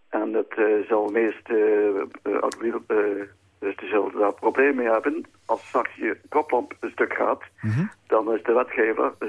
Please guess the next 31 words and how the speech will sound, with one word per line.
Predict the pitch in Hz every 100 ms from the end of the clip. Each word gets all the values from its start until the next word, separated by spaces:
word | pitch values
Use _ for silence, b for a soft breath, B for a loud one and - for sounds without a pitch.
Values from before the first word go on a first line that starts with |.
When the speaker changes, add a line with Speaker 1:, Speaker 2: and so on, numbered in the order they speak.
| 101
Speaker 1:
zo | 113 131 98
dat | - 117
je | 113
ter | 113
plekke | 113 123 120 139 - _ -
eventueel | 107 - 120
die | - 117
koplamp | 131 - 117 -
moet | 117
vervangen. | 120 123 151 117 -
Anders | 117 - - - B B
mag | -
je | -
niet | 104
verder | 147 147
rijden. | 127 113 98 - _ b b b b b b -
Eh, | 117 110 107 - - 101
bij | 127
de | 123
moderne | 127 127 139 135
auto's | 143 127 135 -
is | 127
het | 101 -
haast | 123 123 127
niet | 156 277
meer | - -
onmogelijk | 117 113 113 151 135 120 - -
om | 113 107
zelf | 127 127 -
een | 107
koplampje | - 147 127 110 -